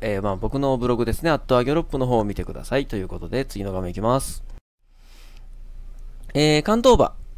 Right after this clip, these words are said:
関東馬は、えー、当該種販路最速時計、五十九点九秒以下の馬が現在全敗中です。で、えー、六十点ゼロ秒以上から二勝しているという感じですね。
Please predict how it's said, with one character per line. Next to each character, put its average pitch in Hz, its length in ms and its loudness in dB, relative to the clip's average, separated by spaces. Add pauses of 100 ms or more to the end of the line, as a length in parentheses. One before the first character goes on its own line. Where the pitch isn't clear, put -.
(260)
関 165 240 0
東 180 200 4
馬 147 120 6
は、 156 180 6
え 104 120 4
ー、 95 40 -2
当 147 200 2
該 180 160 4
種 190 160 0
販 190 240 4
路 113 80 2
最 139 180 2
速 180 220 2
時 175 160 2
計、 98 180 0
五 117 160 2
十 180 160 -2
九 214 180 -4
点 135 160 0
九 165 200 2
秒 180 100 6
以 180 60 4
下 147 100 4
の 113 80 2
馬 110 140 2
が 101 80 0
現 123 260 2
在 107 100 0
全 131 220 4
敗 175 240 4
中 151 300 0
で 123 80 0
す。 - 220 -6 (600)
で、 190 200 4
え 107 200 2
ー、 107 40 2
六 123 200 4
十 240 100 0
点 202 160 2
ゼ 185 100 2
ロ 196 100 6
秒 202 120 6
以 202 60 0
上 202 140 4
か 240 100 2
ら 208 80 4
二 123 120 4
勝 117 220 4
し - 80 -4
て 117 120 2
い 113 100 4
る 175 100 4
と 175 120 4
い 104 120 -2
う 85 80 -8
感 82 220 -8
じ 82 80 -8
で 80 60 -8
す - 100 -10
ね。 170 300 2